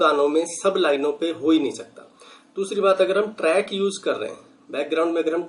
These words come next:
track use करते हैं तो उसका जो music है उसके साथ हम match नहीं कर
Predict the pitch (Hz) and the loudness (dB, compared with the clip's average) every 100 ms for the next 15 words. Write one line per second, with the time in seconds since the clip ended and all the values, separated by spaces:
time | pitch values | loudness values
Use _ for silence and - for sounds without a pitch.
0 | - 139 156 160 156 - 147 - - - | -6 -4 -4 -4 -8 -6 -8 -6 -8 -8
1 | - - - 220 214 175 160 196 208 156 | -6 -6 -2 -2 0 0 0 -2 -2 -4
2 | - - 220 208 - 180 147 147 - 196 | -6 -2 -2 -2 -2 0 0 0 -2 -4
3 | 190 | -2